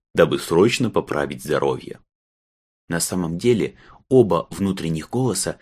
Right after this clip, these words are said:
тихо радовались, что дела идут на лад. Просто боялись сглазить. Они были правы. Ближайшие планы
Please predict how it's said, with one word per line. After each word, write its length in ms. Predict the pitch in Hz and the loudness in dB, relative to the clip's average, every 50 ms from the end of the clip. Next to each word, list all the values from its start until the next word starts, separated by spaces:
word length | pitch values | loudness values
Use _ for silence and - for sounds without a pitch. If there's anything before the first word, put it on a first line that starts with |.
| - - - _ _ | -20 -20 -20 _ _
тихо 280 | - - 170 - - | -6 -6 -4 -2 -2
радовались, 540 | 156 123 101 85 80 80 71 76 78 76 - - | -2 -2 -2 -4 -4 -6 -4 -4 -6 -6 -6 -12
что 200 | - - - 85 | -8 -6 -6 -4
дела 340 | 78 85 78 73 76 73 | -2 0 2 2 2 2
идут 220 | 82 - 76 73 - | 0 -2 -4 -6 -4
на 120 | 78 78 | -6 -4
лад. 300 | 78 65 55 - _ - _ _ _ _ _ _ _ - - | -4 -4 -6 -8 _ -20 _ _ _ _ _ _ _ -12 -2
Просто 300 | - 160 156 - - 143 | -2 -2 -2 0 -4 -2
боялись 440 | 135 135 117 92 78 78 - - | -2 -2 -2 -2 -4 -4 -8 -8
сглазить. 600 | - - 95 95 90 78 67 - - - _ - _ _ _ _ _ _ _ _ _ _ _ _ _ _ _ _ _ _ | -8 -10 -10 -6 -6 -6 -6 -8 -10 -18 _ -20 _ _ _ _ _ _ _ _ _ _ _ _ _ _ _ _ _ _
Они 220 | - 143 160 170 | -4 0 0 0
были 180 | 160 156 147 139 | 0 0 -2 -4
правы. 440 | - - 78 - 62 62 - - _ _ _ _ _ _ _ - - _ - | -6 -6 -6 -6 -6 -8 -10 -14 _ _ _ _ _ _ _ -20 -20 _ -10
Ближайшие 520 | 80 78 73 82 73 71 69 - - 71 | -8 -4 -2 0 0 0 0 -2 -6 -6
планы 420 | - - 113 123 127 104 82 78 | -4 -2 -2 0 0 -2 -4 -6